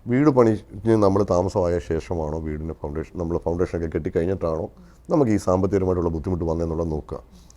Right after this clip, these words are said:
ഒന്ന്. രണ്ടാമത്തെ കാര്യം വെച്ചാൽ, ഇപ്പം കയറിയൊക്കെ താമസിച്ച് കഴിഞ്ഞിട്ടാണോ, ചിലപ്പോൾ നമ്മൾ ആദ്യം നമ്മൾ ചിലപ്പോൾ ഒരു ലോണൊക്കെ ഉണ്ടാവും, അല്ലെങ്കിൽ നമുക്ക് ചിലപ്പോൾ ഒരു വീട് പണിയാനുള്ള ഫണ്ട് ഉണ്ടാവും.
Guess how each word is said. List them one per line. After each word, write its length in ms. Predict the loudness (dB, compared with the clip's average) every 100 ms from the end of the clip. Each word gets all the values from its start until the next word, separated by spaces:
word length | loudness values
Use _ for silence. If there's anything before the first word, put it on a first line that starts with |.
| -10 -2
ഒന്ന്. 220 | 2 6
രണ്ടാമത്തെ 360 | 6 8 6 6
കാര്യം 200 | 4 4
വെച്ചാൽ, 240 | 0 -2 -4 -12 -20 -20 _ -14 4
ഇപ്പം 260 | 6 6 0 2
കയറിയൊക്കെ 440 | 6 8 8 4 2
താമസിച്ച് 440 | 4 4 2 2 6
കഴിഞ്ഞിട്ടാണോ, 600 | 8 8 6 4 4 0 -8 -20 -20 -20 -20 -20 -14 0
ചിലപ്പോൾ 240 | 2 4
നമ്മൾ 160 | 4 4 4 0 -6 -8 -12 -6 2 8
ആദ്യം 280 | 8 8 6
നമ്മൾ 180 | 6 6
ചിലപ്പോൾ 220 | 6 6
ഒരു 60 | 8
ലോണൊക്കെ 340 | 8 8 6
ഉണ്ടാവും, 340 | 6 6 6 2
അല്ലെങ്കിൽ 480 | -14 -20 -4 4 6
നമുക്ക് 160 | 6
ചിലപ്പോൾ 180 | 6 6
ഒരു 60 | 6
വീട് 200 | 6 6
പണിയാനുള്ള 320 | 6 4 4
ഫണ്ട് 320 | 4 2 4
ഉണ്ടാവും. 280 | 2 2 0